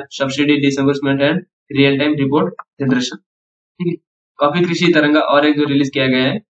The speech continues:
इससे क्या होगा, कस्टमाइज्ड इन्फॉर्मेशन मिलेगा कि कॉफी ग्रोअर्स के लिए increase in productivity, productivity, एटसेटरा।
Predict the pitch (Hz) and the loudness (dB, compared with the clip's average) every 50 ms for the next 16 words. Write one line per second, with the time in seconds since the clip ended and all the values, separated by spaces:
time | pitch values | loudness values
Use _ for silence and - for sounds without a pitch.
0 | _ - 139 135 131 160 156 156 151 139 139 151 160 156 143 135 131 151 147 147 | _ -8 -8 -6 0 0 2 4 4 2 2 0 -2 -4 -4 -4 -2 0 0 0
1 | 143 139 139 143 151 143 143 143 147 143 139 139 135 135 143 165 196 190 _ _ | 2 2 0 0 2 0 0 0 2 2 2 4 4 2 2 2 -2 -2 _ _
2 | - 147 156 156 156 _ _ _ - 127 127 139 139 143 139 135 139 135 - 143 | 0 2 2 2 2 _ _ _ -2 -2 -2 0 0 0 2 2 0 0 0 0
3 | 135 147 156 147 139 135 131 131 139 139 139 135 139 139 139 131 127 _ _ - | 2 4 4 4 2 2 0 0 0 2 2 4 4 4 2 0 -2 _ _ -6
4 | 139 135 135 123 123 123 127 127 139 139 135 139 156 - - _ _ _ _ _ | -4 -2 -2 -2 -4 -6 -4 -2 -2 -2 0 0 -2 -2 -2 _ _ _ _ _
5 | _ _ - - 143 139 147 143 139 139 143 143 156 143 117 - - - - | _ _ -6 -2 -2 2 2 4 4 4 4 4 0 -2 -2 -4 -10 -12 -14